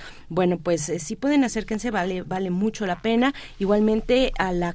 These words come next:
a la Gaceta, otro medio de comunicación, eh, otra vía de informarnos, eh, sobre lo que está ocurriendo. La Gaceta, que dedica su número actual, el número de hoy,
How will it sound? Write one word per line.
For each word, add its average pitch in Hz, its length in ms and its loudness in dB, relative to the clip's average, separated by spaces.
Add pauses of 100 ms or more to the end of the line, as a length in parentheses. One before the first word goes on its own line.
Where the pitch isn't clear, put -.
a 175 80 -2
la 165 140 -4
Gaceta, 170 600 -2
otro 190 360 -2
medio 208 280 2
de 196 60 0
comunicación, 208 720 -2 (360)
eh, - 120 -4
otra 180 400 -2
vía 226 420 4
de 202 240 2
informarnos, 220 1120 -2
eh, 165 260 -4
sobre 165 260 -4
lo 170 120 -4
que 147 60 -12
está - 160 -4
ocurriendo. 208 440 0
La 180 160 0
Gaceta, 151 480 -4
que 185 120 -8
dedica 160 340 -6
su 170 160 -8
número 190 400 -2 (300)
actual, 208 680 -2
el 170 280 -6
número 190 260 -2
de 151 160 0
hoy, 262 400 2